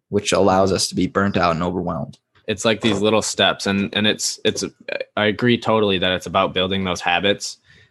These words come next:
Speaker 2: And, uh, there's things like, if you just start to create these little changes in your life,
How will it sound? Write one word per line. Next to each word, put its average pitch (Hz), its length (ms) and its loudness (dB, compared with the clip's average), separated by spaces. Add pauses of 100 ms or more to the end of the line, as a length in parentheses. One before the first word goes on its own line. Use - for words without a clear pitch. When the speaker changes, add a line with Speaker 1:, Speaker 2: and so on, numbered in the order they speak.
(120)
Speaker 2:
And, 95 420 0 (460)
uh, - 200 -12
there's 107 340 -4
things 113 320 2
like, 98 340 0 (960)
if 110 180 -2
you 123 140 4
just 131 320 0 (100)
start 107 380 0
to 117 100 -4
create 110 360 0
these 95 200 -4
little 101 220 0
changes 101 420 -4
in 98 140 -4
your 90 140 -4
life, 92 340 0